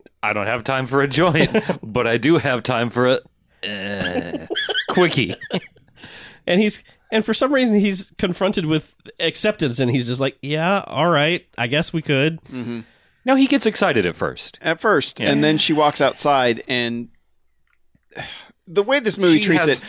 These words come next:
Speaker 3: this girl is not fat by
Speaker 2: No,
Speaker 3: any means, but the
Speaker 2: no.
Speaker 3: bar-, the, the movie treats it like, oh.
Speaker 2: She is an average girl.
Speaker 3: Yes.
Speaker 2: She is, she is a modern average person.
Speaker 3: Yes.
Speaker 1: She's got a big butt and a smile.
Speaker 2: Sure.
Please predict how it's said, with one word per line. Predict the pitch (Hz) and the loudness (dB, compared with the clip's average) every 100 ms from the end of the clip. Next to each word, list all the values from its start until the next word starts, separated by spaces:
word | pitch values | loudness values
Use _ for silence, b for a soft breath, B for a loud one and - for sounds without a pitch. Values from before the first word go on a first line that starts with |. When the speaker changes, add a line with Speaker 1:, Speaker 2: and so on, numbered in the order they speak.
| B - | B -2
Speaker 3:
this | 180 | 0
girl | 226 233 196 | 4 4 4
is | 180 | 2
not | 156 127 | -2 -4
fat | - - 127 110 - | -8 -4 -4 -4 -10
by | - 131 135 | -2 2 4
Speaker 2:
No, | |
Speaker 3:
any | 139 151 | 4 4
means, | 160 160 151 | 4 4 2
but | - 135 | 0 0
the | - | 2
Speaker 2:
no. | |
Speaker 3:
bar-, | 160 143 | 0 0
the, | 151 156 147 | 4 4 4
the | 151 | 0
movie | 170 170 147 | 2 2 2
treats | - 143 - | -2 -4 -4
it | 123 | -4
like, | 120 107 - - _ _ _ _ _ | -4 -4 -8 -18 _ _ _ _ _
oh. | 135 143 131 - - | -2 0 0 -4 -8
Speaker 2:
She | - 254 | -2 0
is | 220 | 0
an | 208 185 160 | 0 -2 -4
average | 175 165 165 143 | -2 2 0 0
girl. | 127 117 85 80 | -2 -2 -2 -6
Speaker 3:
Yes. | 175 180 - - | -2 -2 -2 -8
Speaker 2:
She | - 190 | -2 0
is, | 165 - | 0 0
she | - 185 | 0 0
is | 151 | 0
a | 147 | 2
modern | 143 147 160 170 175 175 - | 4 4 2 2 2 2 0
average | 156 147 147 139 123 - _ | -2 0 0 0 -6 -12 _
person. | - 135 - 90 90 | -2 0 -2 -6 -2
Speaker 3:
Yes. | 135 - | -2 0
Speaker 1:
She's | 190 | 0
got | 139 | 0
a | |
big | 120 139 | 0 -2
butt | 131 110 | 0 -2
and | |
a | 107 | -4
smile. | - 80 67 | -6 -6 -8
Speaker 2:
Sure. | - 453 311 104 | -4 0 0 0